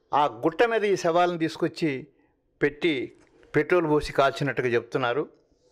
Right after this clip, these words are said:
ఇది చూస్తే ఎట్లా ఉందంటే, చితి పేర్చిన, కట్టెలతో చితి పేర్చితే అది ఎట్లా అయితే శవాన్ని కాల్చడానికి అనుకూలంగా ఉంటుందో,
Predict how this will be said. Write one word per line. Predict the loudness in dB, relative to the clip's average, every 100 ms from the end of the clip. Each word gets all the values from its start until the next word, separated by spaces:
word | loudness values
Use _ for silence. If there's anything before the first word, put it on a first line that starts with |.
| _ _ _ _ _
ఇది | -2 0
చూస్తే | 0 0 0
ఎట్లా | 2 2
ఉందంటే, | 2 2 0 0 -2 -4 _ -20 -20 -20 -20 _ _ _ -4
చితి | -4 -2 -4
పేర్చిన, | 2 4 4 2
కట్టెలతో | 2 0 2 0 2 2 2
చితి | 0 -4 -4
పేర్చితే | 0 4 4 0 -2 0 0
అది | 2 0 0
ఎట్లా | -2 -2 -2 0 0
అయితే | 0 -4
శవాన్ని | -2 0 2 0
కాల్చడానికి | 0 -2 -2 -2 -2 -4 -4 -4 -6 _ -4
అనుకూలంగా | -2 2 2 2
ఉంటుందో, | -2 0 2 0